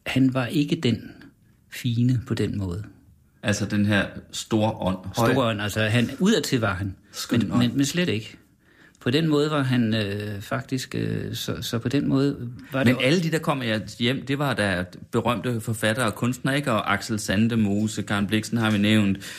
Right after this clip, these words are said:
Speaker 2: Martin A Hansen nævner du selv, du kunne sikkert nævne alle andre, der var noget dengang, ikke? Altså.
Speaker 1: Nå jo, men altså en af hans, øh, virkelige venner, det var komponisten Vagn Holmboe.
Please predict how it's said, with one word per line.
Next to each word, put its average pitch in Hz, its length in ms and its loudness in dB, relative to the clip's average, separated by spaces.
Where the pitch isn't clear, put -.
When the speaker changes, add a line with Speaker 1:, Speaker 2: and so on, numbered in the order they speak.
Speaker 2:
Martin 110 320 2
A 107 80 4
Hansen 113 320 2
nævner 107 220 4
du 104 60 -2
selv, 110 220 0
du - 60 -14
kunne - 80 -14
sikkert 117 260 0
nævne 110 260 4
alle 120 200 4
andre, 110 440 0
der 110 80 0
var 101 160 2
noget 117 360 2
dengang, - 400 -4
ikke? 196 100 -2
Altså. 113 240 -2
Speaker 1:
Nå 139 360 6
jo, 147 160 4
men 123 180 2
altså 117 240 -2
en 135 200 2
af 180 100 2
hans, - 500 0
øh, 110 480 -2
virkelige 156 320 4
venner, 107 300 4
det 127 100 4
var 131 200 2
komponisten 117 580 2
Vagn 101 180 2
Holmboe. 101 420 2